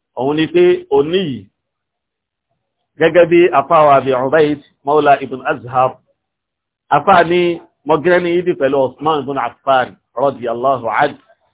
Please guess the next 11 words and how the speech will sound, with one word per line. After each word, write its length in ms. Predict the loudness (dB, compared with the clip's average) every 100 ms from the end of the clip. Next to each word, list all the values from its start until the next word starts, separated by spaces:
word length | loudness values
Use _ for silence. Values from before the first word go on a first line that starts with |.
| _ _ _ _
ẹni 180 | -6 -4
tó 140 | 0 0
jẹ́ 220 | 0 -2
khalifa 880 | 0 -2 -2 -6 0 2 4 2 0 -8 -10
ẹlẹ́ẹ̀kẹta 720 | -4 -2 -4 -6 -10 -6 -6 -6 _ _ _ _ _ -8
lẹ́yìn 220 | -6 -4
Ànábì 360 | -4 -6 -10 -10
sallallahu 520 | -10 -10 -6 -4 -4 -4
alayhi 220 | -8 -10
wa 60 |
sallam." 300 | -10 -2 -2